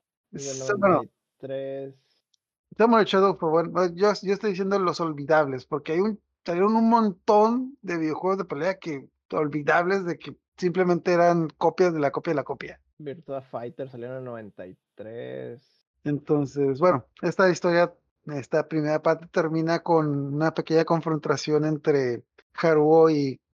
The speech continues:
Speaker 2: bueno, de hecho esa fue la, mm, ah, no sé si decirlo o no, pero la ul-, la última escena de esta primera temporada fue la que más me dejó impactado,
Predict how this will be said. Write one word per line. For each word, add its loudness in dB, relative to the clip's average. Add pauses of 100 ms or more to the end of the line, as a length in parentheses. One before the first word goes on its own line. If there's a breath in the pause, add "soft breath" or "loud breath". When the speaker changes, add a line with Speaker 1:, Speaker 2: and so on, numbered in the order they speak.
Speaker 2:
bueno, 2
de 2
hecho 2
esa 2
fue 0
la, 2 (340)
mm, -8
ah, -8
no -2
sé -6
si -8
decirlo -2
o -4
no, 2
pero 2
la 4
ul-, 2
la 4
última 0
escena 0
de 2
esta 0
primera 2
temporada 0
fue 0
la 0
que -12
más -2
me -4
dejó -2
impactado, -8